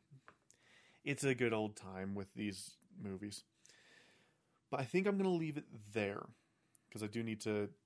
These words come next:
start stitching this episode together and getting, getting things prepared. I have kind of planned out the next episodes leading up to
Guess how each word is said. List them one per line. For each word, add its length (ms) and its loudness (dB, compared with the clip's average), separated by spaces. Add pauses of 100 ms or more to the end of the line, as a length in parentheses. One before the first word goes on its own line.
(160)
start 400 -4
stitching 380 -4
this 140 -6
episode 320 -4
together 440 -2
and 180 -6 (640)
getting, 340 -2 (400)
getting 160 2
things 240 -2
prepared. 540 -6 (680)
I 340 6 (140)
have 380 2 (520)
kind 340 0
of 200 -4
planned 480 0 (100)
out 540 -2 (1400)
the 160 2
next 560 0 (140)
episodes 800 -2
leading 540 -2 (140)
up 200 -4 (220)
to 540 0